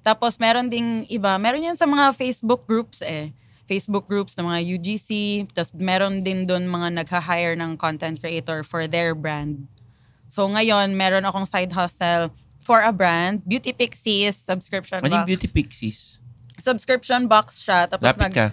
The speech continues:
Speaker 1: subscription box siya. Naghanap sila ng content creator to post on their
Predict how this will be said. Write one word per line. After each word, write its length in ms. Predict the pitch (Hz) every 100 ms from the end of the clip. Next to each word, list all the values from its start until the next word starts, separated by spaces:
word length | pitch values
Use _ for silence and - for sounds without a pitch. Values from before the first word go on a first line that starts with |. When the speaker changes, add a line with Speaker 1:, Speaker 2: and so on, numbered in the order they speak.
| - -
Speaker 1:
subscription 680 | - 208 - 226 220 240 233
box 320 | 214 208 -
siya. 300 | - 180 165
Naghanap 400 | 170 165 185 190
sila 180 | - 196
ng 160 | 196 190
content 460 | 185 175 175 175
creator 400 | - 170 170 170 165
to 140 | 175
post 320 | - 165 160
on 200 | 175 175
their 360 | 170 165 165